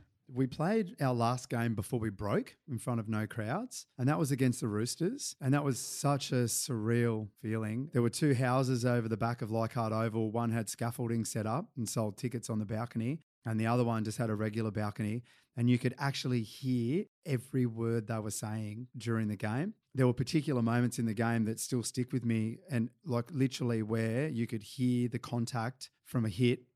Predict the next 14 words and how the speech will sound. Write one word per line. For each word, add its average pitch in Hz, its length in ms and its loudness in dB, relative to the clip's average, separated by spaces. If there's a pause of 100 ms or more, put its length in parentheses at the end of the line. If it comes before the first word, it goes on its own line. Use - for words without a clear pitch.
(120)
where 120 120 4
you 117 80 2
could 127 120 -4
actually 127 400 -2
hear 117 220 2
the 120 180 -4
air 117 320 2
escaping 110 720 -2
the - 60 -10
person 117 360 -2
that 113 80 -4
was 117 140 -6
being 107 240 -2
hit. 123 240 0